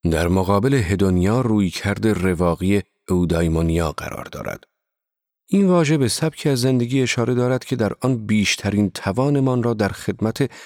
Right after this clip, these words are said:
عالی‌ترین آرمان‌هایمان به کار می‌بندیم. اخلاق گرایی و طبیعت گرایی دو ویژگی بارز رواقیگری است.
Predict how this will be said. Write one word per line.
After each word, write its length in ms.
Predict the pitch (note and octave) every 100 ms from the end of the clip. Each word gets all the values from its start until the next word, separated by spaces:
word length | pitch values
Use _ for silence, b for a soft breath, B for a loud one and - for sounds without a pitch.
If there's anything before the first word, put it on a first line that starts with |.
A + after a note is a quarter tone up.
| B -
عالی‌ترین 680 | G#2 G#2 G#2 F#2 F#2+ F#2+ - -
آرمان‌هایمان 1000 | G#2 G2+ G2 G2 G2 F#2+ B2 F2+ D#2+ D2+ - B B
به 80 | -
کار 280 | - - A#1
می‌بندیم. 560 | G#1+ G#1+ G1+ G1+ G1+ - _ _ _ _ _ _ _ _ _ _
اخلاق 480 | - - F#2 F#2+ F2
گرایی 440 | F2 F#2+ F#2+ A#2
و 80 | A#2
طبیعت 560 | - G2 F2+ - F#2+ -
گرایی 400 | F#2+ F2+ F2+ G#2
دو 180 | G#2+ G2+
ویژگی 600 | G2+ F#2 F#2+ F2 G2+ F#2 _ _
بارز 460 | F#2 F2+ F#2 G2 F2+
رواقیگری 880 | F#2+ E2 E2+ D#2+ D2 C#2+ - G1+ G1+
است. 280 | - -